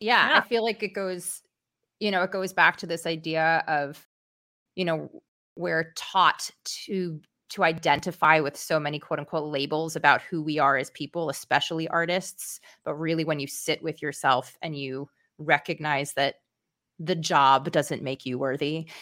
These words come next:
Speaker 1: <laughs> and the
Speaker 2: <laughs>
Speaker 1: opportunities don't make you worthy. You are worthy because you're a human being who lives on this planet, and therefore you deserve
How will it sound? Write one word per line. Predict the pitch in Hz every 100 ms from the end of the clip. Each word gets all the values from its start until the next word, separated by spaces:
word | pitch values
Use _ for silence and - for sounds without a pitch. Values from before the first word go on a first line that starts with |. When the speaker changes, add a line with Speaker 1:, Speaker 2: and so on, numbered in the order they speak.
| -
Speaker 1:
<laughs> | - -
and | 196 185 - 185 - -
the |
Speaker 2:
<laughs> |
Speaker 1:
opportunities | 156 254 196 190 175 170 165 160
don't | 165
make | 156 156
you | 156
worthy. | 151 156 170
You | 170 165
are | 156
worthy | 143 147 156
because | 156 156 160
you're | 143
a | 139
human | 156 143
being | 151 135 147
who | - 147
lives | 143 127
on | 135
this | 143
planet, | - 135 165 220 -
and | 151
therefore | 151 -
you | 147 151
deserve | 165 160 160 170 175 151 156